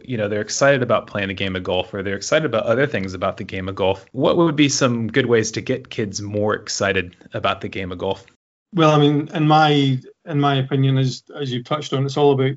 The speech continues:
Speaker 2: storytelling. So maybe relating to the fun that you've had on a golf course, maybe when you were learning, or experiences is, that you've had on a golf course. So it isn't all about, "I took this shot really well," or, "I did this really well." It's about what you experience when you're out there. So maybe the,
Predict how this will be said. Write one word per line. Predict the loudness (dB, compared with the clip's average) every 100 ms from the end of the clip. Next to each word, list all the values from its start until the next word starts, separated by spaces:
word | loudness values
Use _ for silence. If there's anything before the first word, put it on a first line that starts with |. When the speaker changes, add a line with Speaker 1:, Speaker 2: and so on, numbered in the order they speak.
| -8
Speaker 2:
storytelling. | -8 -2 0 0 0 0 2 -2
So | -2 -2 -2
maybe | -2 2
relating | 4 4 2 0 0 0 -2
to | -2
the | -2 -6
fun | -4 0 0
that | 0
you've | -4 0
had | 0 2
on | 2
a |
golf | 4 2 2
course, | -2 0
maybe | 2 4
when | 4 4
you | 4
were | 4 4
learning, | 4 4 2 -2 0
or | 2 2 0
experiences | -8 -8 -4 -4 -4 -4 -4
is, | -4 -6 -12 _
that | -10 -8
you've | -6 -6
had | -2 0 0 -6 -8 -4
on |
a | 0
golf | 0 0
course. | -4 -6
So | -4 -4
it |
isn't | -2 0
all | 0 0
about, | 0 0 -2
"I | -4 -2 -2 -6
took | -6 -2
this | -2
shot | -2 -4 2
really | 6 8
well," | 6 6 4
or, | 2
"I | 0 0 -4 -6 -2
did | -2 2
this | 0 0 0
really | 2 2
well." | 2 2 0 -6 _ _ -10
It's | -4
about | -2 -4 -8 -8
what | -6 -2
you | -4
experience | -4 -4 0 2 2 2
when | 2
you're | 4
out | 2 2
there. | 2 2
So | 0
maybe | 0 4
the, | 2